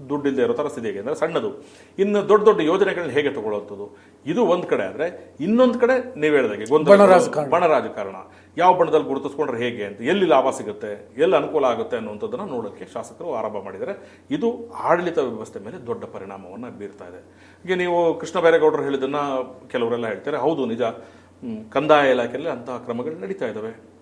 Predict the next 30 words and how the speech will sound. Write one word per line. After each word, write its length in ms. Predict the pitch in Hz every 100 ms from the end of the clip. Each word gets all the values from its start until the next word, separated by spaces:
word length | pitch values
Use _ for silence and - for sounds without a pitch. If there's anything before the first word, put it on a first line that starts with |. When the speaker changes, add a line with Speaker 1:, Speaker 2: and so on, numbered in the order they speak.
| _ _ _ _
Speaker 1:
ಹ್ಮ್, 540 | - 151 143 135 127
ಜನಸಾಮಾನ್ಯರ 520 | 139 151 156 139 139
ಕೆಲಸ 260 | 143 139 139
ಆಗ್ತಾ 280 | 120 117 113
ಇಲ್ಲ. 120 | 107 110 - - 117
ಮಂತ್ರಿಗಳೇನೋ 460 | 110 113 131 156 170
ಇವತ್ತು 280 | 160 160
ಹೋಗಿ 180 | 156 165
ವಿಸಿಟ್ 320 | 143 139 170
ಮಾಡಿದ 180 | 175 165
ತಕ್ಷಣ 240 | - - 175
ಅದೇನೋ 220 | 151 156
ಬದ್-, 240 | 117 113
ಎಲ್ಲವೂ 320 | 113 156 180 175 147 123 117 120 113 113
ಅವ್ರ 140 | 135
ಹತ್ರ 140 | 143 151
ಏನ್ 120 | 123
ಮ್ಯಾಜಿಕ್ 280 | 113 147 151
ವ್ಯಾಂಡ್ 200 | 143 120
ಇಲ್ಲ, 100 | 107
ಬದಲಾವಣೆ 420 | 127 135 131 120
ಆಗುತ್ತೆ 320 | 113 113 107
ಅಂತಲ್ಲ. 280 | 95 92 98 - - - -
ಆದ್ರೆ 480 | 151 151 160 - - - _ - - -
ಆಡಳಿತ 320 | 170 226 226
ಬಿಗಿಯಾಗಿರುವಂಥ 880 | 147 127 135 196 233 214 196 180 170 -
ಸಮಯದಲ್ಲಿ 380 | 127 117 151 165
ಇಂಥವುಗಳಿಗೆ 460 | 143 139 127 131 113
ಅವಕಾಶ 320 | 117 135 -
ಇರಲ್ಲ. 220 | 104